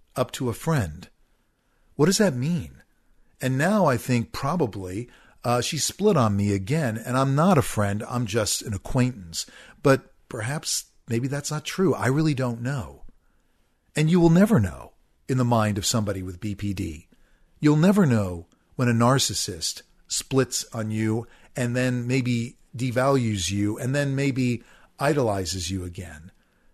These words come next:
You just don't know. It's cyclical. But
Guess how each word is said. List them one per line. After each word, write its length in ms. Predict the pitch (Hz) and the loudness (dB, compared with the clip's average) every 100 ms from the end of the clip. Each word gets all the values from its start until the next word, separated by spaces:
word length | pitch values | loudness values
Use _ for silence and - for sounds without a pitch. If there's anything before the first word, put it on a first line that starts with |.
| _ - | _ -6
You 100 | 135 | -2
just 260 | 165 - | -2 -2
don't 220 | 143 120 | -2 -2
know. 320 | 120 165 107 95 | 0 0 0 -2
It's 220 | 139 - | -2 0
cyclical. 680 | - 175 - - - - _ _ _ _ - - - - - | 0 -2 -6 -10 -10 -18 _ _ _ _ -20 -20 -20 -20 -12
But 240 | - 180 | 0 0